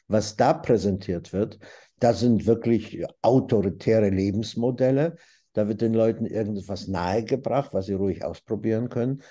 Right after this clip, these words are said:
Es ist gespenstisch, ich gehe nicht in, in Details.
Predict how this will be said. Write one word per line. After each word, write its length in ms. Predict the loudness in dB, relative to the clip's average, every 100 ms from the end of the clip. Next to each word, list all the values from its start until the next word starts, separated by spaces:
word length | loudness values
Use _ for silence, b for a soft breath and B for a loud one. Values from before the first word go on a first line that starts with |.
| B
Es 160 | -4 0
ist 180 | -2 0
gespenstisch, 640 | -2 2 2 2 -2 -8
ich 60 | -2
gehe 160 | -2
nicht 160 | -2 -4
in, 80 | -10 -10
in 160 | -6 -2
Details. 560 | -2 0 0 0 -4